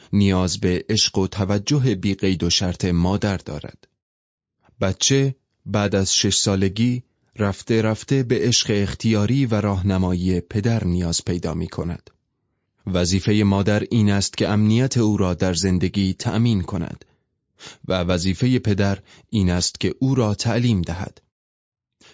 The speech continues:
و چنان راهنماییش کند که بتواند با مشکلات جامعه معینی که در آن متولد شده است روبرو شود. نوع ایدئال عشق مادرانه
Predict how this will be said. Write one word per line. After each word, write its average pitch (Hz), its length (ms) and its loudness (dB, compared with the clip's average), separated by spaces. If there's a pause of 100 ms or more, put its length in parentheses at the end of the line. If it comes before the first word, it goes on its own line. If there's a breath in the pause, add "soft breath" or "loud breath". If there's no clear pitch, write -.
و 98 140 0
چنان 123 420 2
راهنماییش 107 800 2
کند 90 400 -2 (300 loud breath)
که 98 100 0
بتواند 90 680 0
با 92 180 0
مشکلات 110 600 0
جامعه 90 640 2
معینی 87 600 0
که - 180 -4
در 87 280 -2
آن 135 140 2
متولد 85 600 0
شده 85 240 -2
است 101 380 -2 (160 soft breath)
روبرو 120 460 0
شود. - 360 -6 (960)
نوع 147 280 4
ایدئال 123 760 2
عشق 110 400 0
مادرانه 92 840 2